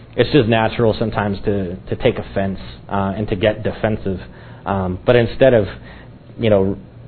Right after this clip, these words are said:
lashing out negatively to explain that, like, I think the heart of a teenager is really to learn,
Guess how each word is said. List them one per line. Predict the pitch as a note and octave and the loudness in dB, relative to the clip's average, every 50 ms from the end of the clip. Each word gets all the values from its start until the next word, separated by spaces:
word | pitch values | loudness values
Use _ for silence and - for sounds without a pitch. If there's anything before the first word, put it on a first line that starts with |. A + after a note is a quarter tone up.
| - - | -14 -4
lashing | - A2+ B2 B2+ - - A2 A2 | -2 0 0 0 0 -2 -2 -2
out | A2 G#2+ F#2+ | -2 -4 -2
negatively | G2+ G2+ G2+ F#2+ G2 G2 F#2 E2+ G2 G2+ G2 | 0 0 0 2 0 -2 -2 -2 -2 -2 -2
to | F2+ - - A2 | -2 0 0 0
explain | G2+ - - - - G#2 G#2 G2+ G2 F#2+ | 0 0 -4 -6 -4 -2 0 0 0 0
that, | F#2+ F#2+ F#2 - - G2 | -2 -2 -4 -8 -6 -4
like, | A2 A2+ A2+ | -2 0 2
I | G2+ A#2 C3 | 2 2 2
think | - C#3+ C3 A2+ - - - - - - - - | 2 0 -2 -4 -6 -10 -14 -14 -14 -12 0 4
the | A#2 A#2 A2 | 4 6 6
heart | - - C#3+ C3 | 6 4 4 4
of | A#2 G#2 | 4 2
a | G#2+ | 0
teenager | F#2+ - B2 A#2 A#2 A2+ A2 G2+ G#2+ G#2 | 0 0 2 2 4 2 2 4 2 2
is | G2 G2 | 2 2
really | G#2+ A2 G#2+ G2+ | 2 2 2 2
to | G2 - G#2 | 2 0 0
learn, | G2+ G2+ G2 G2 F#2+ F#2+ | 2 2 2 2 0 0